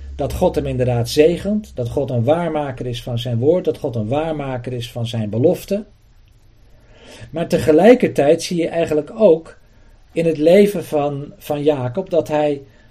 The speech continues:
in zekere zin ook oogst wat hij gezaaid heeft. Hè? Hij heeft zijn, zijn vader, eh, bedrogen. Hè? Het is ook opmerkelijk dat, eh, hè, dat, dat Esau daar ook naar verwijst in Genesis zevenentwintig, als hij,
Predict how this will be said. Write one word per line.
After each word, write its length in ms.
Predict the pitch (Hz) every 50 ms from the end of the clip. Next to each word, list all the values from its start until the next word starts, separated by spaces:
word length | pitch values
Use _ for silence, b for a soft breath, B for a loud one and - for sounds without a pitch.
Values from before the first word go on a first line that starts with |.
| b b b b
in 180 | b 156 151
zekere 420 | 127 151 202 214 214 - 156 139 123
zin 300 | 113 147 147 156 175 -
ook 240 | 160 156 156 - -
oogst 420 | - 220 214 180 170 165 - - -
wat 180 | 170 151 -
hij 180 | 139 135 143 135
gezaaid 580 | - 143 123 117 131 190 202 214 214 180 113 -
heeft. 520 | 117 104 101 - - - - - - _ _ _ _
Hè? 160 | - 110 113 117 117 - b b b b b b b b b b
Hij 120 | b 127 143
heeft 200 | 151 127 120 -
zijn, 500 | - 160 147 143 139 139 135 131 - - _ _ _ _ _ _ _ _
zijn 280 | - - - 143 135 120
vader, 640 | 120 - 180 180 180 170 139 135 123 117 - - - - _ _ _ _ _ _ _ _ _ _ _ _ _ _
eh, 140 | - 131 127 123
bedrogen. 760 | 123 151 143 117 165 185 190 196 185 135 113 - 117 - - - _ _ _ _ _ _ _ _ _
Hè? 120 | - 104
Het 160 | 123 151 196 135 123
is 60 | 123
ook 140 | 120 117 127
opmerkelijk 640 | 120 107 131 156 160 151 - 127 123 170 - - b b b b b b b b
dat, 400 | - 113 117 117 120 117 - -
eh, 80 | 127 117
hè, 460 | 117 117 113 117 117 113 123 143 139
dat, 300 | 135 127 123 120 - - 107
dat 200 | 120 120 120 117
Esau 440 | - 151 156 156 - - 143 135
daar 280 | 127 135 131 127 127 120
ook 120 | 120 117
naar 420 | 123 123 123 123 120 120 117 120 117 -
verwijst 540 | - - 117 107 143 156 143 135 127 -
in 80 | 139 120
Genesis 480 | 120 139 131 127 127 117 120 123 120 -
zevenentwintig, 800 | 151 135 131 120 120 120 120 117 120 160 175 160 131 139 120 123
als 180 | 123 123 120
hij, 240 | 131 127 120 120